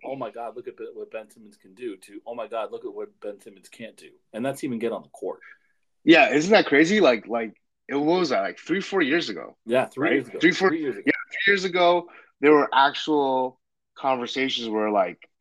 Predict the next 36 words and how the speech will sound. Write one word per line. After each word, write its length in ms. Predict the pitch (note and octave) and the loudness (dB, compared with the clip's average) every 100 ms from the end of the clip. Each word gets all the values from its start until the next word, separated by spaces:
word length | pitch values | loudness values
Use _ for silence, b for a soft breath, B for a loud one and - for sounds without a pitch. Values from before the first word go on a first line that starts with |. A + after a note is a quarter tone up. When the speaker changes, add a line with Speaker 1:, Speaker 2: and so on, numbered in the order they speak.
| _ | _
Speaker 2:
is 280 | - G#2 F#2 | -10 -8 -8
Ben 260 | F2 G2+ A2+ | -4 -4 -2
Simmons, 640 | - A#2+ A2+ A2 G2+ - - | -2 0 2 0 -2 -8 -2
or 160 | A#2 B2+ | 2 4
between 460 | G#2+ B2 - D3 | 4 2 6 6
Ben 180 | B2+ A#2+ | 8 6
Simmons 340 | A#2 B2+ B2 A2+ | 4 4 6 4
or 60 | |
Pascal, 560 | A2 G2+ A2 - A2+ G2 | 6 6 6 4 4 4
who 140 | A2 | 2
do 40 | G#2+ | 0
you 80 | G#2+ | 4
want? 280 | C3+ F#2 - _ _ _ - | 4 4 -2 _ _ _ 0
And, 160 | C#3 C#3 | 2 4
Speaker 1:
Yeah. 60 | |
Speaker 2:
you 120 | - E3+ | 4 6
know, 140 | B2+ - | 4 2
even 140 | E3+ | 4
as 140 | E3+ D#3+ | 4 6
a 40 | |
Rap 260 | A#2+ C3 - | 6 6 4
fans, 280 | C3 G2 G2+ | -2 -2 -2
I 100 | G#2 | -2
was 160 | A#2+ A2+ | -2 -4
like, 160 | G#2 - | -6 -2
"Oh, 340 | C3+ G2 D#2+ b b _ _ | 0 0 -4 b b _ _
Ben 160 | A#2+ D3 | -2 -2
Simmons, 480 | - E3+ F#3 E3 C3 | 0 0 0 -2 -2
like, 120 | A#2 | -2
is 140 | G#2+ | 0
showing 380 | - - C#3 C3+ | 2 6 6 4
stuff 320 | - B2 A2+ | 4 4 4
that 100 | G#2 | 0
you 100 | G#2 | -4
can't 360 | - - A2 - | -6 -4 -4 -2
teach," 500 | - B2 - - | -2 -2 0 -2